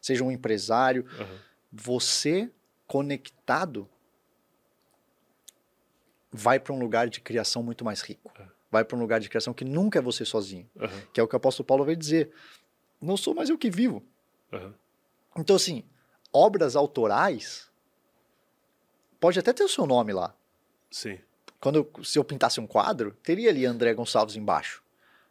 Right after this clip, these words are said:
Speaker 1: Mas não, não é meu.
Speaker 2: Aham.
Speaker 1: Aquilo não é uma propriedade minha. Aquilo é de Deus. Então, a glória dele manifesta através de mim, faz com que as pessoas tenham encontro com ele. Mas só é isso se eu tô passando a glória pra ele e se eu tô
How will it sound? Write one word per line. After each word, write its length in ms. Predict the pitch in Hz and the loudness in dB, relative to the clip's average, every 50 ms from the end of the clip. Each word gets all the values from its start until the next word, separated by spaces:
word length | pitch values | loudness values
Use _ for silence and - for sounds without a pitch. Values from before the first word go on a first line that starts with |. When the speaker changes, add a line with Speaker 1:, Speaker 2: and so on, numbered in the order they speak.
| _ _ _ _ | _ _ _ _
Speaker 1:
Mas 260 | 131 101 120 143 147 | -6 -4 -4 -4 -4
não, 80 | 202 214 - 160 | -6 -8 -8 -6
não 120 | 143 185 | -4 -4
é 40 | 208 | -2
meu. 240 | 160 113 98 87 - _ _ _ _ _ _ _ _ _ - - | -2 -2 -4 -4 -6 _ _ _ _ _ _ _ _ _ -14 -10
Speaker 2:
Aham. 80 | 104 - | -8 -6
Speaker 1:
Aquilo 220 | - - 170 208 | -2 0 0 0
não 140 | 185 139 117 | 2 0 -2
é 60 | - - - | -6 -8 -6
uma 140 | 120 110 101 | -6 -6 -6
propriedade 560 | - 110 104 - - 104 101 98 95 95 98 | -4 -4 -6 -2 -2 -2 -2 -2 -2 -4 -6
minha. 340 | 95 95 95 92 90 110 - _ _ _ - - - - - _ _ _ _ _ - | -10 -12 -12 -14 -14 -16 -20 _ _ _ -20 -20 -20 -20 -20 _ _ _ _ _ -14
Aquilo 340 | - - - - 123 110 | -14 -12 -8 -6 -4 -4
é 40 | 127 | -4
de 80 | 127 120 | -4 -2
Deus. 480 | - 131 165 175 151 - - - - _ _ _ _ _ _ - | -2 2 2 2 0 -2 -8 -10 -14 _ _ _ _ _ _ -18
Então, 400 | 110 - - 131 135 131 120 - _ _ - | -12 -2 0 0 0 0 -4 -8 _ _ -2
a 180 | 113 120 123 117 | 0 0 0 0
glória 480 | 110 107 120 117 127 165 214 226 196 | -2 -4 2 4 4 6 6 4 2
dele 300 | 147 127 139 139 131 127 | 0 -2 -4 -4 -4 -4
manifesta 500 | 123 123 123 120 113 - - 131 127 - - | -6 -6 -6 -6 -8 -4 -2 -2 -2 -2 -4
através 220 | 127 113 117 113 | -2 0 0 -2
de 80 | 104 107 | -2 -6
mim, 160 | 117 160 185 | -12 -10 -4
faz 160 | - 170 160 | -2 -2 -2
com 60 | - | -2
que 40 | 156 | -6
as 40 | 147 | -6
pessoas 180 | - - 160 151 | -4 -4 -6 -6
tenham 120 | - 160 | -6 -10
encontro 280 | 156 - 160 156 - - | -8 -8 -8 -8 -8 -6
com 160 | - 214 226 | -2 2 4
ele. 140 | 214 160 123 | 4 4 2
Mas 160 | 120 117 110 | 0 0 0
só 300 | - - - 185 214 330 | 0 0 0 0 2 2
é 140 | 294 226 139 | 2 2 2
isso 360 | 123 165 233 277 - - - | 2 2 0 0 -2 -2 -2
se 160 | 123 - - 151 | -2 0 4 4
eu 80 | 170 | 2
tô 200 | 165 - - 185 | 2 4 0 0
passando 400 | 180 - 160 - - - 147 135 | 4 2 2 2 2 -4 -2 -2
a 40 | 131 | -2
glória 320 | 120 123 123 139 143 123 | 0 4 4 4 4 2
pra 160 | - - 131 120 | -2 0 0 2
ele 200 | 135 180 233 - | 2 2 0 0
e 160 | - 202 185 | -4 -6 -6
se 180 | - - - | -6 0 2
eu 100 | 160 170 | 2 2
tô 300 | 175 - 175 190 208 208 | 2 6 6 6 6 6